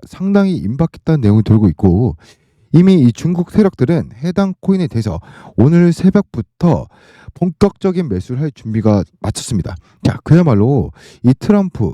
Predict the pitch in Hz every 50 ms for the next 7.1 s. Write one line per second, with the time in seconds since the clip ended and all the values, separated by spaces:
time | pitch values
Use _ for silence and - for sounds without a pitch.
0 | - - - 113 123 139 - - - - 95 127 147 170 165 131 120 120 - -
1 | 180 170 - - - - 135 135 135 131 107 101 113 123 135 151 139 104 92 80
2 | - - 87 135 143 123 80 78 - _ _ _ _ _ _ _ - - - 107
3 | 139 165 175 147 135 139 110 - - - - - - 170 170 202 185 147 - -
4 | 151 98 101 - - - 107 135 156 160 - 143 135 110 87 - - - - -
5 | - - - 185 185 190 202 196 185 123 131 - _ - 147 151 113 - _ _
6 | _ _ _ _ _ _ - 117 139 156 156 143 147 139 - - 170 185 175 117
7 | - -